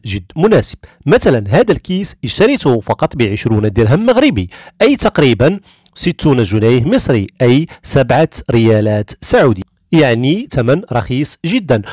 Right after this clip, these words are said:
وأعدك أنك عندما ستجربه لن تستطيع أبدًا التخلي عنه. لن نطيل ولنبدأ على بركة الله.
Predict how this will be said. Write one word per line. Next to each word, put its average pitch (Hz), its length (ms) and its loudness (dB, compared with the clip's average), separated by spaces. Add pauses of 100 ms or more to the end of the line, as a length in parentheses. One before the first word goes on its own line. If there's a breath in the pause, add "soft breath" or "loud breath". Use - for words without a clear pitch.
(140)
وأعدك 139 760 0 (100)
أنك 262 320 0
عندما 170 420 2
ستجربه 175 800 2 (260 soft breath)
لن 190 240 2
تستطيع 175 720 -2
أبدًا 214 520 2 (280 soft breath)
التخلي 110 720 -4 (220 soft breath)
عنه. 127 360 0 (240 soft breath)
لن 151 260 2
نطيل 196 440 -2 (220 loud breath)
ولنبدأ 127 720 -2
على 107 280 -2
بركة 120 400 -6
الله. 98 480 -10